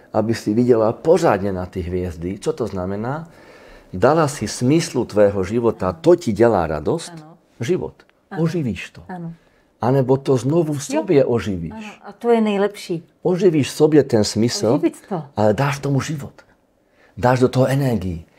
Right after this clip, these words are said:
Speaker 1: Zase. A ta se ti vrátí znásobeně.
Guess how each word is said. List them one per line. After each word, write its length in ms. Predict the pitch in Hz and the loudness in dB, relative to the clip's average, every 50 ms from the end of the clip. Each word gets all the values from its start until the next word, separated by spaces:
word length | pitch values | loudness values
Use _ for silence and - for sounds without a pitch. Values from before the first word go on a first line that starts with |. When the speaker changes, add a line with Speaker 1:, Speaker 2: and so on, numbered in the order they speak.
| _ _ | _ _
Speaker 1:
Zase. 480 | 98 92 127 127 - - - 85 85 90 - _ _ _ _ _ _ _ _ _ | -2 0 0 0 0 -2 -6 -8 -10 -12 -16 _ _ _ _ _ _ _ _ _
A 100 | 101 98 | -4 -4
ta 180 | 95 - 113 107 | 0 2 2 2
se 200 | - - 113 104 | 4 4 2 2
ti 180 | - - 98 | 2 0 0
vrátí 600 | 92 101 110 147 165 139 92 - - - 82 85 - _ | 0 2 0 0 -2 -4 -6 -8 -12 -16 -16 -16 -20 _
znásobeně. 840 | - 90 104 104 107 104 104 101 - - 85 80 76 71 67 55 | -12 -6 -4 -2 0 0 -2 -2 -4 -8 -8 -8 -6 -10 -12 -12